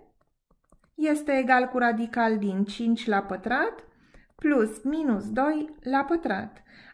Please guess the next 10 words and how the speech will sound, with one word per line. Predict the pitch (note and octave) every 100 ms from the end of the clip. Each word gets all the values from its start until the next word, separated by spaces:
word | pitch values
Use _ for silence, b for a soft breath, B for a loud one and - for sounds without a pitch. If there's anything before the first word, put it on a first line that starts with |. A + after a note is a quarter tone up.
| -
adică | C#4 B3+ A3+ G#3+ A3+ G#3+
douăzeci | A3 C4 A#3+ A3 A3
și | G#3+
cinci | G#3 A3 G#3+ G#3+
plus | - F#3+ F#3+
patru, | G3+ G3+ A#3 E4 F#4
radical | D#4 A3 G#3 C4+ C#4
din | C4+ A3 G#3+
douăzeci | C4+ C4+ A3 G3+
și | G3+ -